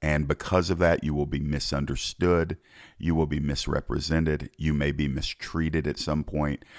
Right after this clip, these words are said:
but you are called to be a counterculture voice of distinction in a lukewarm age where the church is under anesthesia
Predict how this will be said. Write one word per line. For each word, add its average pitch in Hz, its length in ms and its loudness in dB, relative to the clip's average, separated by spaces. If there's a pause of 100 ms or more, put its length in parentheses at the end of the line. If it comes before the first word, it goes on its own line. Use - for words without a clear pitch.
(200)
but - 160 -4
you 85 140 2
are 69 100 4 (160)
called 95 640 4
to 87 160 -2
be 82 380 0
a 71 160 -6 (100)
counterculture 82 1300 -2 (180)
voice 76 480 0 (260)
of 73 160 -2
distinction 73 800 -2 (320)
in 73 120 0
a 69 100 -2
lukewarm 78 960 2
age 73 400 0
where 69 140 0
the 73 100 -6
church - 760 0
is 76 240 -2
under 76 280 0 (100)
anesthesia 85 1120 0